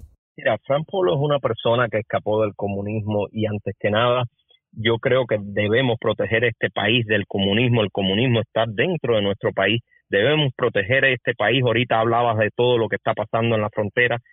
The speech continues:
Debemos proteger este país de los comunistas que se están infiltrando por la frontera. Ese es un tema que yo toco mucho. Y tenemos que proteger este país también internamente. Debemos, debemos proteger a este país de la corrupción.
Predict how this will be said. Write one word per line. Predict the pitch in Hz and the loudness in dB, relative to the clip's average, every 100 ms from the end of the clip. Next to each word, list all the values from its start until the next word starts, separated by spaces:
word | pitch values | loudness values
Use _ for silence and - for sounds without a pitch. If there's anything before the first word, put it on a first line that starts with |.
| _ - | _ -4
Debemos | 110 113 147 127 | 0 2 2 0
proteger | - 113 95 113 127 | -2 -2 -2 0 0
este | 123 - | 0 -2
país | 117 107 120 123 - _ - | -2 2 2 0 -6 _ -20
de | 107 117 | -2 2
los | 107 101 - | 2 0 -2
comunistas | 107 101 98 151 202 139 | 0 2 2 2 0 0
que | 110 - | 0 -4
se | |
están | - - 131 | -6 -2 0
infiltrando | 131 120 107 - 139 156 120 | 0 0 -2 0 0 0 0
por | 101 101 | 0 -4
la | |
frontera. | - 104 92 95 - - _ _ | -2 -4 -2 -4 -4 -12 _ _
Ese | - 143 | -4 0
es | 120 | 2
un | 120 | 2
tema | 131 123 120 | 2 0 0
que | 104 | -2
yo | 107 113 | 0 0
toco | 123 117 | -2 -2
mucho. | 117 113 127 147 - _ _ - | -2 -2 -2 -4 -8 _ _ -6
Y | 147 | -2
tenemos | 170 165 165 165 | 0 2 2 0
que | 156 | -2
proteger | 127 127 110 107 139 | -2 -2 0 2 2
este | 131 - 127 | 0 -2 0
país | 110 135 135 | 0 0 0
también | - 113 113 139 | 0 0 2 2
internamente. | 127 110 - 156 135 104 98 90 87 92 - | 2 0 0 0 0 -2 -4 -6 -10 -16 -6
Debemos, | 104 107 120 120 - _ _ - | -2 2 2 0 -6 _ _ -2
debemos | 113 143 139 - | 0 2 0 -4
proteger | - 123 107 104 131 | -2 0 0 0 2
a | 131 | 2
este | 117 117 | 0 -2
país | 107 120 120 | 0 0 2
de | 113 | 0
la | 101 | 0
corrupción. | - 107 104 101 - 151 143 95 | -2 -4 -6 -10 -4 0 0 -2